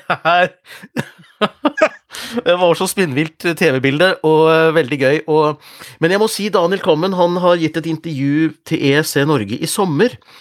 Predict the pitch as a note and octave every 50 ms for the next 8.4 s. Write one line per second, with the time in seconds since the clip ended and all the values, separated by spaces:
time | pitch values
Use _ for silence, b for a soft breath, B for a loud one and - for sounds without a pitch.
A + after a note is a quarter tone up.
0 | B B B B B B B B B B D3 E3 D3 D3 D#3 D#3+ - - - G3
1 | D#3 - C#3+ D#3+ D#3 E3 - D3+ D3 D3+ D3 E3 E3+ - G3 F#3+ G3+ - - D#3
2 | D#3 D#3 E3 D#3 C3 B2 A#2 A#2+ A#2 - F#3+ D#3 C3 - - - D#3+ F3 G3 F3
3 | C#3 A2 A2 B2+ F3 G#3+ G3 - D#3+ E3 D3 D3+ D3 E3 F3+ B B B B B
4 | - E3 - - - B2+ B2 B2 B2+ C#3 C#3+ C#3 D3 D#3 D#3+ - - C3 C3+ D3
5 | C#3 A#2+ B2+ C3 - - - C#3+ C3 C3 - D3+ C#3+ C#3+ B2+ A2+ A2 F#2+ F2 F2+
6 | F#2+ G#2+ G#2 G#2 A2+ B2+ C#3 C3+ C3+ C3 C#3 C3+ C#3 B2+ B2+ C#3 C#3 A#2 G#2+ C3+
7 | - F#2+ F#2 G2 G#2+ G#2+ A2 A2 A2 A2 A2 A#2 A#2+ A#2+ A#2 A2 A2+ A#2 A2+ A2
8 | A2 B2+ - - B2 A#2 A#2